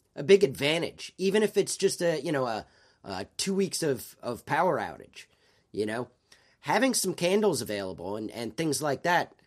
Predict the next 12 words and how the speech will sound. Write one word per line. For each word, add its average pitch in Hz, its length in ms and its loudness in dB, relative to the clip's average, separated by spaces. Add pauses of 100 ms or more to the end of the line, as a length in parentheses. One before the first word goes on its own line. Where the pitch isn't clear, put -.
(320)
go 160 160 0
a - 20 2
long 170 340 2
way, 185 200 4
but - 160 -6
having 214 340 4
a, 180 300 4
a 127 160 0
yard 139 460 2
that 131 220 -2
you 185 100 -4
can 123 260 -2